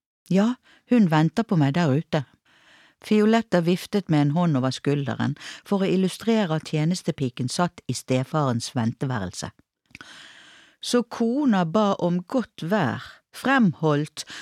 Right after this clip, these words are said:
at hun var et offer for Adams brutalitet, og at hun ville vitne mot ham, mot at Engel ga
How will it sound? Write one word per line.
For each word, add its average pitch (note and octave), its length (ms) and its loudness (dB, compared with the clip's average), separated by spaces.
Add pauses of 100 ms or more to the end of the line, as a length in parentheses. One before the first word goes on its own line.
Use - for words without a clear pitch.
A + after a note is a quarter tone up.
(160)
at F#3 220 2
hun F#3+ 140 4
var F3 160 2
et - 120 -10
offer A#3+ 460 -2
for - 100 -2
Adams E3+ 560 0
brutalitet, C3 1040 -4 (720)
og A3+ 160 2
at G#3+ 160 0
hun G#3+ 160 4
ville G#3 240 4
vitne C4 400 0
mot A3+ 400 4
ham, A2+ 220 -2 (920)
mot A#3+ 340 2
at D#3+ 240 -4
Engel F#3 380 2
ga D#3 160 0